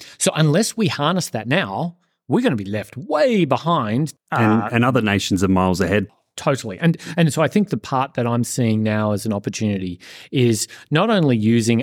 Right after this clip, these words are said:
Speaker 1: A I to optimize existing systems that we know about, but starting to use A I and generative A I to design new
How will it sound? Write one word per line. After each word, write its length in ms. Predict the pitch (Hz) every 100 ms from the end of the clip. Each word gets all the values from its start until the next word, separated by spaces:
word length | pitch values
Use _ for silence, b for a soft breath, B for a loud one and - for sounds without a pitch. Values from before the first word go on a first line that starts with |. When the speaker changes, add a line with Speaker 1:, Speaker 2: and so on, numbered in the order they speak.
| -
Speaker 1:
A 200 | 113 104
I 220 | 98 98
to 120 | 101 - -
optimize 420 | - 107 98 92
existing 520 | 95 98 113 - 165
systems 420 | - 185 - 208
that 100 | -
we 140 | 117 104
know 220 | 101 107
about, 380 | 151 190 233 - B B B B
but 120 | - 123
starting 420 | - 156 180 160
to 140 | -
use 540 | 123 120 123 120 113 - -
A 160 | 120 117
I 280 | 107 107 -
and 140 | 120 110
generative 560 | 117 117 139 127 117
A 180 | 104 92
I 320 | 87 104 120 135 B B B -
to 300 | - 123 - _ - 113
design 840 | 135 107 110 120 131 127 107 107 _
new 720 | 123 120 131 139 123 113 123